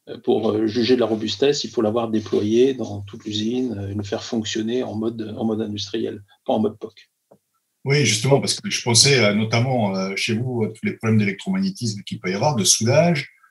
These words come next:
Speaker 2: Euh, si à un moment, les industriels mettaient des réseaux blindés, la fibre redondée, c'était pas pour faire joli, mais peut-être ça a un intérêt. Donc, ces conditions extrêmes, en fait, vous les avez pas encore, euh, testées,
Speaker 1: Alors, ça,
Speaker 2: euh.
Speaker 1: ça, c'est autre chose. C'est-à-dire que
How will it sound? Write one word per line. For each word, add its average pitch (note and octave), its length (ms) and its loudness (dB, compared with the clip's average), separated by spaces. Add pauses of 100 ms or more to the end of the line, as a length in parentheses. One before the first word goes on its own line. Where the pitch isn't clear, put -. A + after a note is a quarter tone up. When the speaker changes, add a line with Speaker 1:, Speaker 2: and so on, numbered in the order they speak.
(180)
Speaker 2:
Euh, G2 560 0
si - 200 4
à A#2 40 4
un A#2 40 6
moment, C3+ 380 2
les G#2+ 140 2
industriels A2+ 400 2
mettaient A2+ 220 -2
des G#2 100 0
réseaux G#2+ 300 0
blindés, G#2 460 0
la G#2 120 -4
fibre G#2+ 260 -4
redondée, G#2 500 -2
c'était - 500 -8 (120)
pas G#2 180 -4
pour - 160 -14
faire F2+ 160 -6
joli, B2 280 0
mais G2 160 0
peut-être - 240 -6
ça G#2 100 -2
a F#2+ 80 -4
un F#2+ 80 -2
intérêt. G#2+ 420 -2 (520)
Donc, A2 160 0
ces B2 100 4
conditions B2+ 320 4
extrêmes, D3 340 6
en A2+ 120 0
fait, C#3+ 100 2
vous G#2+ 120 0
les G2+ 120 0
avez G2+ 100 0
pas A2+ 80 -2
encore, A2 460 0
euh, E2+ 380 -10 (400)
testées, A#2 360 6
Speaker 1:
Alors, - 160 2
ça, F#2 120 -8
Speaker 2:
euh. - 20 -2 (480)
Speaker 1:
ça, - 220 4
c'est C#3+ 120 4
autre - 120 6
chose. C#3+ 260 2
C'est-à-dire A#2+ 320 0
que A2+ 220 2